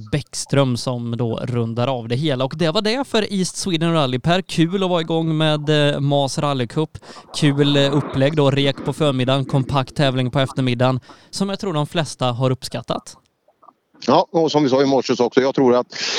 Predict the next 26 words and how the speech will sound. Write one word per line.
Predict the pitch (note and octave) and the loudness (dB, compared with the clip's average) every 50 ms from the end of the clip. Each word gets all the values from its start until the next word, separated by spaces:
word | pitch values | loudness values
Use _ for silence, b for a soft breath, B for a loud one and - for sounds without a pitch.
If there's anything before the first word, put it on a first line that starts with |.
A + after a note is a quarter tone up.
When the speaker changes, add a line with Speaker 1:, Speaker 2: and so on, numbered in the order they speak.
| B B | B B
Speaker 2:
när | B C3 C3 C3+ C3+ C3 C3 C#3 - | B 2 2 4 4 2 2 0 -2
säsongen | - - D3+ C3+ - D3+ C3+ C3+ C3+ | 0 0 2 2 4 2 2 2 0
sträcker | B2+ - D#3 C#3+ C3+ - D#3 D3 | 0 0 -2 -2 0 0 2 4
ut | D3+ D#3 C#3+ - - | 4 2 2 2 2
mer, | A#2+ A2+ G#2+ G#2+ | 2 4 4 4
att | A#2 A2+ A2 | 4 4 6
det | - C3+ | 6 4
inte | A#2 F#2+ A#2+ | 4 4 4
finns | - C3+ B2 A2+ - | 6 6 6 6 4
fina | - - C#3+ A#2+ A2 A2 A2+ A2+ | 0 0 0 2 4 4 4 2
tävlingar | - - C#3+ B2 A2+ G#2+ G2+ G#2 G#2+ A2 A2 G#2+ G#2 A2+ | 2 2 2 2 2 2 2 2 2 2 2 0 -2 -4
som | - - C3+ A#2+ | -2 -2 -2 0
konkurrerar | - C3+ C3+ B2 - C3 A#2+ A#2+ A#2+ A#2+ A#2+ A2+ A#2+ A#2+ A#2+ | 0 -2 -2 0 0 0 0 2 2 2 2 2 2 0 0
om | A#2 A2+ A2 | -2 -4 0
startfältet | - C#3+ B2 A2 - _ - - - - - - - - - - B2 A#2+ A#2 G#2 - B2 A#2+ - - _ _ | 2 4 4 4 2 _ -6 -8 -8 -12 -20 -20 -14 -6 0 2 4 4 2 2 0 0 0 -2 -4 _ _
hela | - B2+ C3+ B2 A2 A#2+ B2+ | 0 2 2 4 4 4 4
tiden, | - E3 D#3+ C3 G#2+ A2 G#2 G2+ F#2+ B B B B B | 4 2 2 2 2 0 0 -2 -4 B B B B B
ja, | B A2+ A#2+ | B 2 2
då | B2 B2+ | 2 2
tror | - B2+ A#2 | 4 4 4
jag | G#2+ | 4
det | A2+ | 4
här | A2+ A#2 G#2+ | 2 2 2
kan | G2+ A#2 G#2+ | 2 2 2
bli | G#2+ A2 G#2+ G#2+ | 2 2 4 4
ett | G#2 F2+ - | 4 2 2